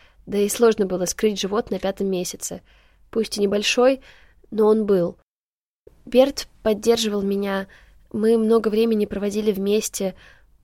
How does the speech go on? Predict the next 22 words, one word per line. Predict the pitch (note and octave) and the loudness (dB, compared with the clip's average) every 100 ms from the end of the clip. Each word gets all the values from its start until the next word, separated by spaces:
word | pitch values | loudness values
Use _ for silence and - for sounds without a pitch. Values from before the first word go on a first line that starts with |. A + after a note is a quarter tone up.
| _ - | _ 2
Он | A#3 G#3+ | 4 4
и | |
отец | G#3 G#3 B3 C4 - - | 0 0 0 0 -4 -6
даже | G#3+ G#3+ G#3 G3+ - | 0 0 0 -4 -4
забирали | A3 G#3+ A3 A3 | -4 -2 0 0
меня | G#3+ G#3 G3+ | -2 -2 -2
из | G#3 | -2
роддома. | G#3+ G#3 G#3 F3+ E3+ E3+ _ _ _ _ _ | -4 0 0 0 -4 -10 _ _ _ _ _
Вместе | G#3 A3+ B3 - | -2 2 2 0
гуляли | G#3 G3+ A3+ G#3+ | 0 2 2 0
с | - | 0
Варей | G#3+ A3 | 0 0
каждый | G#3 G#3 G3 G3 | 0 -4 -4 -2
вечер, | G3 G3 G3 - | 0 0 -4 -8
почти | G3 - A3+ | -10 -4 -4
в | G#3 | -2
любую | G#3 A3 | 0 0
погоду. | G#3+ G#3+ G3 F3+ F3+ - _ - - _ _ - | 0 -2 -2 -2 -4 -10 _ -20 -20 _ _ -6
А | G3 | -4
три | F#3+ G#3+ A3 | -2 0 2
месяца | A3 - - G#3 | 2 2 -4 -4
назад | G3 A#3 C#4 | 0 2 0